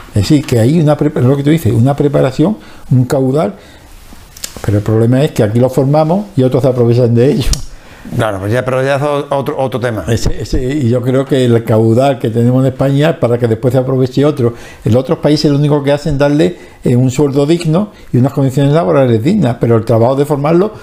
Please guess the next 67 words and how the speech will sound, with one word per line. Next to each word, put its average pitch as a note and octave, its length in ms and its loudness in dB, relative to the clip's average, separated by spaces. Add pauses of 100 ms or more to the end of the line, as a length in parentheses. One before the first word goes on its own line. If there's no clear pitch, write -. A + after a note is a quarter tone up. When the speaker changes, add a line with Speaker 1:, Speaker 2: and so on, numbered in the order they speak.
(100)
Speaker 1:
ha A#2 80 -2
sido B2 320 2
de G#2+ 60 2
los G2+ 100 -2
padres, E3 480 -2 (580)
aquí, D#3+ 380 0
que - 120 -6
están, B2 360 -2 (200)
los A#2 120 2
niños C3 140 2
Speaker 2:
¿Y - 20 2
los - 0 -
Speaker 1:
están - 160 2
criando D3+ 100 2
a C3+ 40 -2 (180)
sus E3 100 0
Speaker 2:
padres? G3 220 0
Speaker 1:
hijos, E3 300 0 (600)
aunque C3 680 -2 (120)
la B2 140 0
mayoría B2+ 480 2
Speaker 2:
No, C#3 80 2
Speaker 1:
no F#3 80 2
Speaker 2:
Antonio, F3 220 -2
Speaker 1:
son, E3+ 60 -4
Speaker 2:
lo-, D#3+ 140 -2
y D#3 60 -2
los D3 120 -2
padres E3 440 -4
Speaker 1:
la C#3 100 2
inmensa B2+ 360 -2
mayoría D3+ 400 2
no G#3 100 0
son C3+ 180 -2
ricos D3 440 -2 (200)
Speaker 2:
No, A#2 80 0
Speaker 1:
en G2+ 60 -2
Speaker 2:
pero B2+ 140 2
te - 80 -2
Speaker 1:
España, - 240 2
Speaker 2:
digo, - 40 -10 (160)
Speaker 1:
que B2+ 100 0
son C3 220 -2
trabajadores C#3 500 2
Speaker 2:
con, A#2+ 100 2
con C#3 120 0
Speaker 1:
normales E3+ 220 2
Speaker 2:
esfuerzo. C3+ 480 -2
Speaker 1:
y C3 160 2
con A#2+ 260 -2
beca C3 500 0
y A#2+ 100 -2
con B2 200 0
la A#2+ 60 2
ayuda D3 320 2
que C#3+ 160 0
además, C#3+ 380 2
a A#2 60 -2
pesar C#3+ 220 0
de C#3 80 0
la C#3 60 0
beca, D#3 200 0
le C3+ 120 0
da C#3+ 100 2
a D3+ 40 2
los D3+ 120 0
padres, C#3 400 0